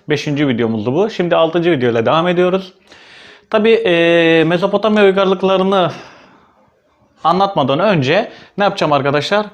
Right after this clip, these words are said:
Kimdir bu Mezopotamya uygarlıkları şeklinde bir, e, tahtamın sol köşesinde gene ne var? Bir şifre var. Bu şifreyi sizlerle paylaşmış olayım öncelikle. Akatlar, Sümerler,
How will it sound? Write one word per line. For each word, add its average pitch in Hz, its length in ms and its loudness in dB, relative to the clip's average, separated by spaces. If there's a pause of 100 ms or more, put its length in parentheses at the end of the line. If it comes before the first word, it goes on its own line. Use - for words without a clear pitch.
Kimdir 139 360 2
bu 120 100 0
Mezopotamya 139 600 -2
uygarlıkları 165 560 0
şeklinde 175 600 -6
bir, 170 300 -2
e, 135 360 2
tahtamın 147 360 -2
sol 139 220 -2
köşesinde 127 500 -6
gene 139 240 -2
ne 143 80 0
var? 170 260 0
Bir 175 200 -2 (200)
şifre 123 500 -4 (160)
var. 135 240 0 (760)
Bu 202 80 0
şifreyi 190 600 2
sizlerle 143 520 0
paylaşmış 123 560 -2
olayım 117 320 -2
öncelikle. 123 580 -4 (680)
Akatlar, 160 600 0 (4000)
Sümerler, 131 800 -4